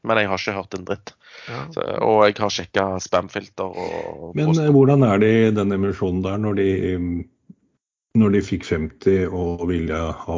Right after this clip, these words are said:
Speaker 3: opp til seksti? Eh, hvis da noen som har fått tildeling, eh, sender en mail at de kan tenke seg litt mer, vil de da få det? Er det nå låst på femti, eller kan de øke
Speaker 1: Nei,
Speaker 3: det?
Speaker 1: jeg tipper, tipper boka er, er don.
Speaker 2: Jeg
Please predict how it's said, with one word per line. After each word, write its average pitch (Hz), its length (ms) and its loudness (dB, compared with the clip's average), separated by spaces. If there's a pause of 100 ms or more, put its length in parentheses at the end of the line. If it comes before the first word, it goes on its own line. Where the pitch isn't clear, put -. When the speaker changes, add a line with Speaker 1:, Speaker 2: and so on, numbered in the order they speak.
Speaker 3:
opp - 140 -14
til 80 180 -2
seksti? - 480 -2
Eh, 95 600 -4 (200)
hvis 95 240 -2
da 90 140 2
noen 82 280 2
som - 140 -4
har 85 80 -4
fått - 160 -4
tildeling, 85 600 -2
eh, 82 200 -4 (400)
sender 85 280 0
en 80 100 2
mail 76 260 -2
at 78 80 -6
de 92 80 -10
kan 85 120 -6
tenke 80 200 -6
seg 78 160 -6
litt 78 120 -2
mer, 80 200 0
vil 98 180 4
de 85 80 2
da 82 140 -2
få 78 280 -6
det? 220 80 -6 (1500)
Er 98 100 4
det 95 120 6
nå 90 160 6
låst 80 400 0
på 101 80 -4
femti, 101 320 -2
eller 165 160 -2
kan 160 160 -4
de 160 80 -2
øke 120 160 -4
Speaker 1:
Nei, 120 140 0
Speaker 3:
det? 120 80 0
Speaker 1:
jeg 131 180 0
tipper, 123 800 -2
tipper 117 480 -6
boka 107 320 -8
er, 95 480 -4
er 90 160 -6
don. 101 300 -10 (1000)
Speaker 2:
Jeg - 80 -20